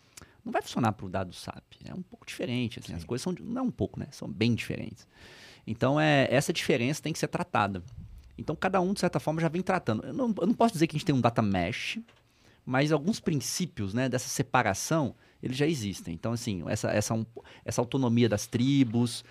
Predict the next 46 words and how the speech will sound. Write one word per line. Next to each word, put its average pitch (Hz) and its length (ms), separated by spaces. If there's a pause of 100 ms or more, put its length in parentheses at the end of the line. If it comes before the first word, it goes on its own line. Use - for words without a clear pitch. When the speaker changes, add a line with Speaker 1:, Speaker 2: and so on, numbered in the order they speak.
Speaker 1:
É - 80
claro 180 200
que - 80
tem 170 80
um 160 40
time 147 220
de 135 120
engenharia 120 380
que 120 80
é 120 40
cross. 123 580 (260)
Então, 110 240
esse 135 160
time 127 240
de 123 120
engenharia 107 640 (200)
vai 110 280
dando 113 240
o 117 40
tom 117 380
também 104 400
ali 95 160
de 98 100
como 110 220
fazer 101 300
as 98 160
coisas, 98 640
essa 92 240
conexão, 98 380
essa 98 160
cola 101 300
também, 113 280
pra 117 100
não 107 100
dar 98 100
loucura. 104 500 (720)
Mas 110 200
é, 117 360
esse 123 200
time 139 160
de 131 80
engenharia 120 260
trabalhando 113 400
cross 131 320
garante 151 720
que 110 340